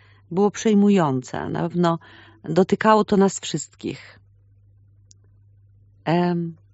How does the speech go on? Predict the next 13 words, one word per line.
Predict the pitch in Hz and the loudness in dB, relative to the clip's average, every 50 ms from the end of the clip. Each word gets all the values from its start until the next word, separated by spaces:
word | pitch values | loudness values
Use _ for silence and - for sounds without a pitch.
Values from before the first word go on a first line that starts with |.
| _ _ _ _ _ _ _ _ - 220 - _ _ _ - | _ _ _ _ _ _ _ _ -10 -10 -10 _ _ _ -4
panie | - 220 220 220 196 | 0 2 4 4 4
Marku, | 185 160 147 143 - - 160 147 143 _ _ _ _ _ _ _ _ _ _ _ _ _ _ _ _ _ _ _ _ _ _ _ _ _ _ _ _ _ _ _ _ _ - | 4 2 2 -2 -6 -6 -6 -6 -6 _ _ _ _ _ _ _ _ _ _ _ _ _ _ _ _ _ _ _ _ _ _ _ _ _ _ _ _ _ _ _ _ _ 0
jak | - 208 202 196 _ | 2 4 4 2 _
pan | - 202 196 185 185 185 180 - _ - | 0 0 2 2 2 2 0 -4 _ -16
wspomina | - - - - - - 196 185 190 196 196 175 156 147 147 | -14 -14 -14 -8 -2 0 2 2 4 2 2 2 0 -2 -4
teraz | - 165 160 156 156 151 147 - - | -4 -4 -2 -2 -2 -4 -6 -8 -10
tę | - 170 160 | -8 -8 -8
chwilę | - - - - 202 202 196 175 | -8 -8 -6 -4 -2 0 0 0
właśnie | 160 165 165 165 - - 175 160 | 0 -2 -4 -4 -6 -6 -6 -4
w | |
Raciborzu? | 165 165 170 - - - 160 151 139 131 123 123 - 131 127 131 - _ _ _ _ _ _ _ _ _ _ _ _ _ _ _ _ _ _ _ - | -4 -4 -6 -6 -6 -8 -6 -6 -6 -6 -8 -8 -10 -12 -12 -12 -14 _ _ _ _ _ _ _ _ _ _ _ _ _ _ _ _ _ _ _ -4
E, | - 156 160 151 - _ _ | -2 -2 -2 -2 -6 _ _
to | - 180 165 156 - | -2 -2 0 0 -2